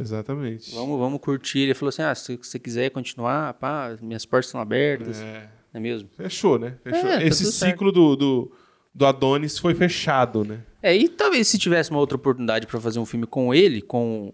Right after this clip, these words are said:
Speaker 2: o Jonathan Major, Jonathan Majors.
Speaker 1: É que ele também já é um cara velho, né, mano?
Speaker 2: Ele já é, já é. Mas então, se tivesse uma possibilidade, acho que agora não tem mais, né? Então,
Speaker 1: Não tem mais, exatamente,
Speaker 2: então,
Speaker 1: não tem mais.
Speaker 2: cancela.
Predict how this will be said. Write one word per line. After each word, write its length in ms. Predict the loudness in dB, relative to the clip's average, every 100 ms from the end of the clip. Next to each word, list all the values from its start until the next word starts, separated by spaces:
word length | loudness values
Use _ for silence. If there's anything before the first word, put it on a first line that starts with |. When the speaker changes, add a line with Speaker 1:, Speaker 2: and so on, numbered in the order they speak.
| -12
Speaker 2:
o 560 | -8 -6 -8 -10 -12 -8
Jonathan 440 | -4 -4 -4 -6
Major, 600 | -6 -4 -4 -4 -6 -16 -20 _ _ _ _
Jonathan 380 | -6 -6 -6 -8
Majors. 260 | -2 0
Speaker 1:
É 60 | 0
que 140 | -2
ele 100 | -6 -4
também 400 | -4 -4 -8 -6
já 180 | 2 4
é 80 | 4
um 80 | 0
cara 260 | 2 2
velho, 360 | 4 2 2 -2
né, 100 | -8
mano? 200 | -10 -16 _ 0
Speaker 2:
Ele 200 | 2 4
já 160 | 4
é, 220 | 4 2
já 160 | -2 -2
é. 140 | -4 -6 _ _
Mas 200 | -2 0
então, 180 | 2 0
se 160 | 0 -4
tivesse 300 | 2 2 2
uma 100 | 0
possibilidade, 400 | -2 0 0 0
acho 100 | 0
que 60 |
agora 220 | 2 2
não 60 | 2
tem 120 | -2
mais, 240 | -6 -8 -8
né? 80 |
Então, 180 | -4 0
Speaker 1:
Não 120 | 0
tem 160 | 0 -6
mais, 260 | -6 -12 -12
exatamente, 460 | -8 -6 -4 -4
Speaker 2:
então, 180 | -4 -4
Speaker 1:
não 80 | -2
tem 100 | -2
mais. 360 | -2 -6 -14 -2
Speaker 2:
cancela. 440 | 0 0 -4 -8